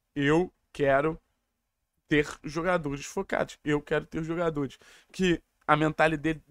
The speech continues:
mentalidade deles, junto à capacidade ta-, técnica deles, junto com a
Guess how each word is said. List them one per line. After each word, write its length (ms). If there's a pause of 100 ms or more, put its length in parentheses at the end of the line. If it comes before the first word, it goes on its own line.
(140)
mentalidade 840
deles, 280
junto 260
à 40
capacidade 580 (120)
ta-, 200 (240)
técnica 440
deles, 260 (260)
junto 360
com 120
a 240